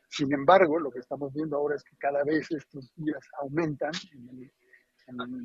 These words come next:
en duración, y entonces es importante empezar a considerar, pues, tener buenos sistemas de ventilación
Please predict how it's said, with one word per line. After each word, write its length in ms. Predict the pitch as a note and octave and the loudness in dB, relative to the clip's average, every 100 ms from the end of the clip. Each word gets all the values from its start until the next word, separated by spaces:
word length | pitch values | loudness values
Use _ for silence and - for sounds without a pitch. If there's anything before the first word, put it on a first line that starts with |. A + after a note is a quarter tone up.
| B2 | -4
en 80 | C#3 | 0
duración, 500 | C#3 C#3+ E3 D#3+ G#3+ - _ _ _ - | 4 4 6 4 4 -6 _ _ _ 2
y 80 | |
entonces 440 | D3 - E3 E3 E3 | 2 6 6 6 0
es 120 | D3 | 0
importante 800 | D3+ C#3+ C3 - C#3 C#3 D3 E3 | -2 0 -2 0 -2 0 -2 -2
empezar 380 | D#3 C#3 C#3+ C3 | -4 -6 -2 -4
a 20 | |
considerar, 680 | C#3 C3+ C3 B2+ C3 C#3 C#3+ - _ _ - _ _ - | -4 -10 -4 0 2 2 0 -20 _ _ -20 _ _ -10
pues, 180 | C#3 - | -10 -6
tener 300 | C#3 D3 D#3 - _ | 0 0 0 -6 _
buenos 340 | F3+ D3+ D3 - | 0 0 0 -8
sistemas 340 | C3+ D3+ C3+ | -2 -2 0
de 80 | D3 | -4
ventilación 800 | C#3+ E3 D#3 - F#3 F3+ F3 | -2 2 0 6 8 8 4